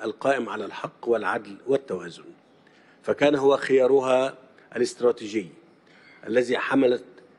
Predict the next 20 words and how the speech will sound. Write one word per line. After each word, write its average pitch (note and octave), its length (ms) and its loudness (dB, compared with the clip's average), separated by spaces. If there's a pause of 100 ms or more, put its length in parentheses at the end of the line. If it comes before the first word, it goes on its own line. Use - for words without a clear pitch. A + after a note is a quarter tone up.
لواء B2 300 2
نشر B2 280 -8
ثقافته A#2+ 760 -6
إيمانًا B2 320 0
منها G#2+ 520 -4 (580)
بقوة D3 400 0
المنطق A#2+ 600 -4
لا A#2 200 2
منطق A#2+ 380 -2
القوة، - 440 -10 (460)
وبأن B2 320 2
العالم B2+ 440 2
يتسع A#2 480 -4
للجميع. A2 440 -8 (1000)
واسمحوا C#3 380 -2
لي C#3 200 0
في، B2 320 0
من A#2 160 -6
هذا B2+ 260 0
المنبر B2 500 -2